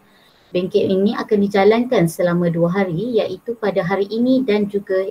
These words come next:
esok. Yang mana pada hari ini kita akan mempelajari beberapa kemahiran penggunaan Canva. Antaranya ialah cara bagaimana untuk sign up for Canva Education, display and features, serta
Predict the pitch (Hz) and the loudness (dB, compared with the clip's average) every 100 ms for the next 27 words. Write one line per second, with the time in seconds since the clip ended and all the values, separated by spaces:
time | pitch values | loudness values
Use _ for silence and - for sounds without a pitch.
0 | - 180 - - - _ _ _ _ _ | -8 -12 -6 -6 -6 _ _ _ _ _
1 | _ - 202 220 233 254 226 202 262 180 | _ -2 2 2 2 2 2 0 -2 -2
2 | 170 170 190 180 202 202 214 262 226 214 | 0 0 0 -2 0 2 2 0 -4 -2
3 | 262 247 247 240 240 233 233 233 247 254 | -2 0 -2 0 0 2 2 4 2 2
4 | 175 170 165 175 175 190 - 185 185 202 | 2 0 2 2 0 -4 -4 -2 -2 0
5 | 196 196 240 214 202 208 190 196 202 208 | -2 -2 -2 -2 0 0 0 -2 -2 0
6 | 208 196 139 - _ - _ - 233 247 | 0 0 -2 -6 _ -20 _ -2 0 2
7 | 247 247 269 294 294 247 226 165 156 233 | 2 4 6 4 4 4 4 4 2 -2
8 | - _ - 202 214 226 208 196 208 220 | -8 _ -6 0 4 4 4 2 2 4
9 | 254 269 285 247 247 240 - 226 233 - | 4 4 4 2 2 0 2 -2 -2 -2
10 | 208 - 196 180 - 214 202 196 - 180 | -4 -2 -2 -2 -2 -4 0 0 0 -2
11 | 170 165 180 190 190 196 320 - _ _ | -2 -4 -6 -4 0 2 2 0 _ _
12 | _ 196 240 - 262 285 285 190 190 170 | _ -6 -6 -4 2 4 4 0 -4 -6
13 | 165 170 180 285 - _ _ - 262 262 | -6 -2 0 -2 -6 _ _ -2 0 0
14 | - 285 156 | 2 2 2